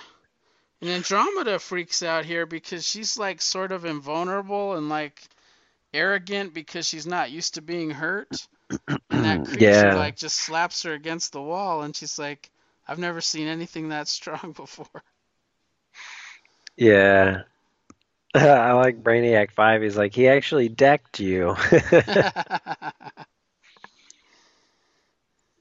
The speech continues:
Speaker 1: And then, uh,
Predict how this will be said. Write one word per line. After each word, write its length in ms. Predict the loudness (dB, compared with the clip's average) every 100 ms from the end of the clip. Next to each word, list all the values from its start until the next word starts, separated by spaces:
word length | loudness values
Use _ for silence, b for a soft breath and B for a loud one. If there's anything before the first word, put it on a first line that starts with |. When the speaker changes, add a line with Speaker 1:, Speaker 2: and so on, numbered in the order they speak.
| _ _ _ _ _ _ _ _ _ _ _ _ _ _ _ -12
Speaker 1:
And 120 | -8
then, 280 | -6 -6 -6
uh, 340 | -8 -8 -10